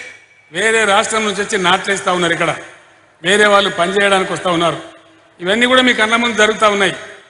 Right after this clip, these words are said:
ఇవన్నీ మీరు బేరీజ్ వేయాలి. మరి మాకన్నా ముందు యాభై ఏళ్ళున్న కాంగ్రెస్ ఎందుకు ఈ పని చేయలేదని చెప్పి నేను అడుగుతా ఉన్నా. ఉద్యమం టైంలో నేను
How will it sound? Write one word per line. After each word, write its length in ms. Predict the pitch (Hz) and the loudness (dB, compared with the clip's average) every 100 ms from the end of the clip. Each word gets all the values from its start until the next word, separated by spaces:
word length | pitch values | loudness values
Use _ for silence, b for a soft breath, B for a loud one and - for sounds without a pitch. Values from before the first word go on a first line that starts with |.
| _ _ _ _ | _ _ _ _
ఇవన్నీ 260 | 175 202 240 | -4 -2 0
మీరు 160 | 247 | 0
బేరీజ్ 400 | 220 196 233 247 | 2 4 4 2
వేయాలి. 380 | 220 226 233 202 - - - - - _ _ _ _ _ _ _ _ _ _ | 0 2 2 0 -4 -12 -14 -20 -20 _ _ _ _ _ _ _ _ _ _
మరి 120 | 196 | -6
మాకన్నా 520 | 175 175 214 226 247 | 0 2 2 2 -2
ముందు 420 | 240 233 240 226 - - - - _ _ _ _ | 0 -2 0 -2 -4 -10 -20 -20 _ _ _ _
యాభై 340 | 160 208 233 240 | 0 2 4 2
ఏళ్ళున్న 320 | 240 240 233 | 2 0 -2
కాంగ్రెస్ 520 | 202 208 226 220 - - - - - - _ - | 0 2 2 2 0 -8 -12 -14 -20 -20 _ -8
ఎందుకు 260 | 196 240 | -6 -4
ఈ 80 | 233 | -6
పని 280 | 196 196 196 | -2 -2 2
చేయలేదని 320 | 214 208 196 | 2 2 0
చెప్పి 120 | 190 | -2
నేను 120 | 180 165 | 0 0
అడుగుతా 260 | 165 165 | 0 0
ఉన్నా. 200 | 151 139 - - - _ _ _ _ _ _ _ _ _ _ | 0 -2 -10 -16 -20 _ _ _ _ _ _ _ _ _ _
ఉద్యమం 380 | 156 165 214 208 | -6 0 2 2
టైంలో 520 | 190 208 214 226 226 185 - - - _ - | 2 0 2 2 2 -2 -12 -18 -20 _ -8
నేను 160 | 180 | -6